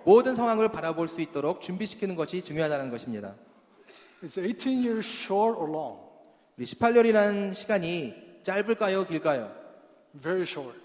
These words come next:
Speaker 1: 굉장히 짧습니다.
Speaker 2: And before they leave home, we as parents, we as parents need to prepare them. Just as you and I have faced life struggles and challenges, we have to prepare them to think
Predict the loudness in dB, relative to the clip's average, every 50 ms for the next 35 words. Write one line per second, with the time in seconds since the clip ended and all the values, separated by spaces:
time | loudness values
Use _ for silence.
0 | -20 -16 -10 -8 -4 0 0 0 0 0 0 -2 -4 -4 -6 -8 -6 -6 -8 -10
1 | -12 -16 -20 -20 -20 -20 _ _ _ _ _ -16 -14 -12 -12 -10 -6 -4 -2 -2
2 | 0 0 -2 -2 -2 -4 -4 -4 -6 -6 -6 -4 -4 -4 -6 -8 -10 -14 -18 -20
3 | -20 -20 -20 _ _ -14 -8 -6 -4 -2 -2 -2 -4 -4 -6 -10 -8 -6 -4 -4
4 | -6 -8 -12 -12 -10 -4 -2 -2 -2 -2 -4 -8 -14 -12 -10 -10 -8 -10 -10 -12
5 | -14 -18 -20 -18 -14 -12 -12 -10 -10 -14 -16 -16 -14 -14 -14 -14 -12 -10 -8 -8
6 | -6 -6 -8 -10 -12 -12 -16 -20 -20 -20 _ _ _ _ _ _ _ _ _ _
7 | _ _ _ _ _ _ _ _ _ _ _ _ _ _ _ _ _ _ _ _
8 | _ _ _ _ _ _ _ _ _ _ _ -12 -8 -8 -8 -6 -6 -6 -6 -6
9 | -6 -4 -4 -2 -2 -2 -2 -2 -2 -2 -2 -4 -6 -6 -8 -6 -4 -2 -2 -4
10 | -4 -8 -12 -16 -16 -12 -10 -8 -8 -8 -8 -12 -12 -10 -8 -6 -6 -6 -4 -6
11 | -6 -6 -6 -6 -8 -10 -10 -10 -10 -10 -8 -10 -10 -10 -12 -12 -12 -8 -4 -4
12 | -4 -4 -6 -12 -18 -16 -16 -16 -10 -4 -4 -2 -2 -2 -4 -6 -6 -8 -12 -16
13 | -16 -16 -18 -18 -14 -8 -4 -2 0 0 0 -2 -4